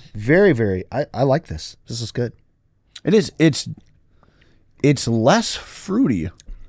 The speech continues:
Speaker 1: It's a
Speaker 2: than
Speaker 1: little more
Speaker 2: the
Speaker 1: dank.
Speaker 2: other Epi-, Ethiopians that
Speaker 1: Mm-hmm.
Speaker 2: we've had. Like, when I, when I
Speaker 1: Mm-hmm.
Speaker 2: took the first sip, I thought, "Huh." I mean, I
Speaker 1: Mm-hmm.
Speaker 2: didn't know that it was an Ethiopian at the point, but it, I
Speaker 1: Mm-hmm.
Speaker 2: would not have gone fruity.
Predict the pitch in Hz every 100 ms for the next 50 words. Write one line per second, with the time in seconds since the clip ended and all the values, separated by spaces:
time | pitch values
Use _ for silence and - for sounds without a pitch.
0 | - 127 123 139 143 143 139 - 233 214
1 | - 170 180 180 156 - - 147 143 135
2 | 160 208 107 98 92 - 95 92 95 -
3 | 90 67 - - - 143 139 127 143 151
4 | 104 135 139 104 220 151 - 160 135 -
5 | 151 131 104 123 120 - _ _ _ -
6 | - _ _ 440 381 - _ _ - -
7 | 135 147 151 139 143 131 120 123 131 120
8 | 139 147 107 101 92 101 110 - 127 123
9 | - _ _ _ 85 170 180 131 131 135
10 | 107 104 123 117 92 - - _ 135 123
11 | 92